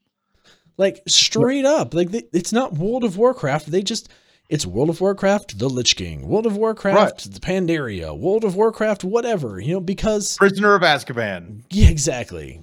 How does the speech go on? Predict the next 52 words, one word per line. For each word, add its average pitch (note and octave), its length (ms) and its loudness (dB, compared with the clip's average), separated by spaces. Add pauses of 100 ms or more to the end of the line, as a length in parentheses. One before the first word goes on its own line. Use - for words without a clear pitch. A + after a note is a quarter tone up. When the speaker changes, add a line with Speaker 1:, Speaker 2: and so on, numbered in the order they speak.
(100)
Speaker 1:
Cataclysm. D3+ 720 -2
I D3+ 240 -6 (140)
can't F#3+ 180 0
believe E3+ 200 0
I D#3+ 60 2
actually D#3+ 240 -2
remember B2+ 480 -6
some B2+ 200 -6
of G#2+ 120 -8
these A2+ 180 -8
names B2 360 -8
'cause B2 180 -8
I've A#2+ 140 -6
never C3+ 220 -4
played C3 320 -6
World B2 140 -6
of G2 80 -10
Warcraft. G#2+ 520 -8 (380)
That's A2+ 160 -6
not A#2+ 100 -6
true. F#2+ 300 -8
I F#2+ 80 -8
played C3 220 -4
with A2 80 -8
the G#2+ 60 -8
Sake A#2+ 200 -8
a A2 60 -12
few G2 180 -10
times, E2+ 260 -14
but, C#3+ 200 -2
like, D3 260 -4 (960)
I D#3+ 80 -4
have F#3 180 0
never, A3 280 2
like, C3+ 300 0
been F3 200 6
into F#3 360 4
World D#3+ 220 4
of B2 120 -2
Warcraft. C#3 580 -2 (260)
Speaker 2:
Right. A2+ 420 4 (120)
Speaker 1:
My G3 160 4
point A#3 360 0
is, E3 160 2
is D3 80 -2
that D#3 120 0
they E3+ 120 2
have G3+ 220 -2
models C#3 440 -4
where A2 80 -6
these A2 160 -8
things A2 320 -8